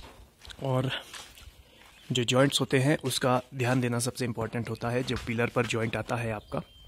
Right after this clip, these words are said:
उसका ध्यान देना सबसे ज़रूरी होता है। वहाँ पर आपको ये जो आप देख रहे हैं एक्स्ट्रा लोहा, इन्हें बोलते हैं क्लिंट्स, क्लिंट्स लगाना ज़रूरी रहता है। ये हर जगह लगे हैं, यहाँ भी आप देख सकते हैं। और इस पिलर पर भी आप देख सकते हैं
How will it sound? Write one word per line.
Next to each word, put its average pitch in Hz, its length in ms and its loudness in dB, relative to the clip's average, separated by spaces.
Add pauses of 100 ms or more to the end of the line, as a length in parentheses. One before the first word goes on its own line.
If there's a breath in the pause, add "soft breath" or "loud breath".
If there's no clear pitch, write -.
(320 loud breath)
उसका 123 200 -4
ध्यान 120 240 -2
देना 113 160 -2
सबसे 120 280 -6
ज़रूरी 113 300 0
होता 110 240 -2
है। 123 140 -6 (640 loud breath)
वहाँ 120 140 0
पर 123 140 6
आपको 117 240 -2
ये 113 200 2
जो 110 140 0
आप 107 160 -4
देख 123 120 -4
रहे 123 80 4
हैं 113 60 2
एक्स्ट्रा 117 220 -2
लोहा, 110 200 2
इन्हें 123 200 4
बोलते 113 180 2
हैं - 100 -6
क्लिंट्स, 127 360 0
क्लिंट्स 123 300 0
लगाना 113 280 2
ज़रूरी 107 320 -2
रहता 107 240 -6
है। 123 200 -6 (800 loud breath)
ये 123 100 -2
हर 117 120 0
जगह 117 200 2
लगे 113 220 0
हैं, 131 140 2
यहाँ 117 260 -2
भी 117 100 -2
आप 107 120 -6
देख 104 160 -8
सकते - 240 -4
हैं। 139 200 0 (1400 loud breath)
और 117 240 -8 (400)
इस - 120 -8
पिलर 120 220 -2
पर 120 180 -4
भी 117 100 -6
आप 110 100 -8
देख 110 180 -8
सकते - 240 -6
हैं 135 180 -4